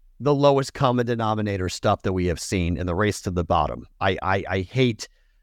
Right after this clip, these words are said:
the guys who are showing off fake cars and fake wins and fake tickets. I loathe the fact that people are selling prop, are selling picks like crazy in their boiler room. They're selling it on both sides. You know, you call a guy,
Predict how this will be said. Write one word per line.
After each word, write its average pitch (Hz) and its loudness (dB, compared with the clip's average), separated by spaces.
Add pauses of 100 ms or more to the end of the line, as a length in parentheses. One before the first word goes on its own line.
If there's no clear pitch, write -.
(140)
the 120 0
guys 113 4 (100)
who 127 -2
are 110 2
showing 117 0
off 104 0
fake - -2
cars 104 2
and 104 -4
fake 113 -2
wins 104 0
and 98 -4
fake 113 0
tickets. - -4 (340)
I 107 0
loathe 123 2
the 113 -4
fact 110 2
that 104 -6
people 110 -2
are 110 -2
selling 113 0
prop, 107 2
are 107 -6
selling 113 0
picks - -2
like 104 2
crazy 104 0
in 98 0
their 101 0
boiler 107 0
room. 104 0
They're 98 -2
selling 107 0
it 107 -2
on 101 0
both 98 -2
sides. 90 2
You 95 -2
know, 90 2
you 90 -2
call 101 2
a 98 2
guy, 92 0